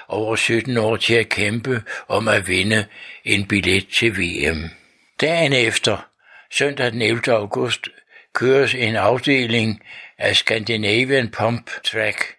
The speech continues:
Series. Løbet er en åben konkurrence, hvor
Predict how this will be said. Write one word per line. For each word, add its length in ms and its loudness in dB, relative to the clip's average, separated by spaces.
Series. 720 -4
Løbet 720 2
er 220 2
en 80 -4
åben 340 0
konkurrence, 800 2
hvor 200 0